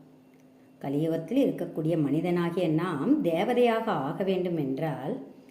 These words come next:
அவசியம் புருஷோத்தம சங்கம யுகம் இருக்க வேண்டும். அவர்கள் தேவதைகள், இவர்கள் மனிதர்கள். தேவதைகள்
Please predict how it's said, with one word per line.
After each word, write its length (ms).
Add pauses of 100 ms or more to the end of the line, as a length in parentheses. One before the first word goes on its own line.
(400)
அவசியம் 680
புருஷோத்தம 760
சங்கம 520
யுகம் 320
இருக்க 340
வேண்டும். 520 (1040)
அவர்கள் 480
தேவதைகள், 600
இவர்கள் 380
மனிதர்கள். 760 (1120)
தேவதைகள் 680